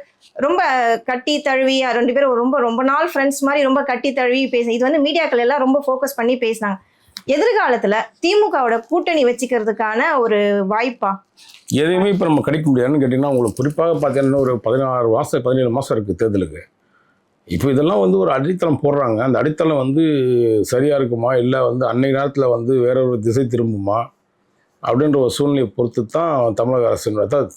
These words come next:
Speaker 2: திமுகவுடைய அரசியலை பொறுத்து அப்படின்னா வேற மாதிரி அரசியல், அண்ணா திமுகவோட அரசியல் அழி-, அழிஞ்சு போன அரசியல். இப்போ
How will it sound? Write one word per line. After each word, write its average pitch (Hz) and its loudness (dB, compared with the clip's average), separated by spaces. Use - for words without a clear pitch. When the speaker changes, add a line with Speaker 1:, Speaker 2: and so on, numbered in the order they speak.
Speaker 2:
திமுகவுடைய 139 0
அரசியலை 135 0
பொறுத்து 131 -2
அப்படின்னா 127 -2
வேற 120 0
மாதிரி 120 0
அரசியல், 101 -2
அண்ணா 156 0
திமுகவோட 156 0
அரசியல் 139 0
அழி-, 123 0
அழிஞ்சு 131 2
போன 123 0
அரசியல். 95 -2
இப்போ 120 -2